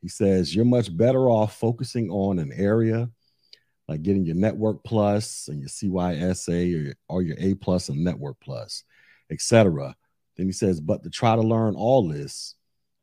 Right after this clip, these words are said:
and be proficient at Linux, Wireshark, and network administration," he says, "is not gonna happen. You need to spend a full couple years learning this at a cost that would take you years to recoup.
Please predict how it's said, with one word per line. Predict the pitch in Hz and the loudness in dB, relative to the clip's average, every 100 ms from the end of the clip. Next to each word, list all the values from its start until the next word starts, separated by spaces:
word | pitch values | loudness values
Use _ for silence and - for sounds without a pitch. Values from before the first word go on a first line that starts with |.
| _ | _
and | 95 117 117 | 0 2 4
be | 120 | 2
proficient | 117 98 120 113 107 95 | 0 -2 0 0 0 0
at | 90 | 0
Linux, | 85 107 113 104 - | 2 2 2 0 -8
Wireshark, | - 90 104 104 - 113 101 98 - | -4 0 2 2 0 0 0 0 -4
and | 80 92 | -2 0
network | 95 95 - | 0 -4 -4
administration," | 90 92 85 - 92 92 - 92 95 _ _ _ _ _ | 0 0 -2 0 0 0 -2 -4 -4 _ _ _ _ _
he | - | -8
says, | - 87 | -2 -2
"is | 71 | -2
not | 76 87 95 | -2 0 0
gonna | 104 92 | 0 0
happen. | 85 73 71 - 110 _ _ _ _ _ _ _ | 0 -4 -10 -16 -20 _ _ _ _ _ _ _
You | - 110 | 0 4
need | 123 | 4
to | 98 | 4
spend | - - 107 | 0 2 2
a | 92 | 2
full | - 117 127 | 0 4 4
couple | 120 131 117 107 | 4 0 0 2
years | 90 117 120 113 87 | 4 6 6 4 2
learning | 95 117 113 80 | 2 2 2 2
this | 73 73 - - - _ _ _ - | -2 -6 -10 -14 -18 _ _ _ -10
at | 170 | -8
a | 165 | -8
cost | - 110 117 113 | 0 4 4 2
that | 107 87 | 0 -2
would | 92 | -2
take | - 98 - | 0 0 0
you | 87 | 0
years | 82 101 101 - | 2 4 2 0
to | 87 | -4
recoup. | 80 71 - 104 | -4 -4 0 2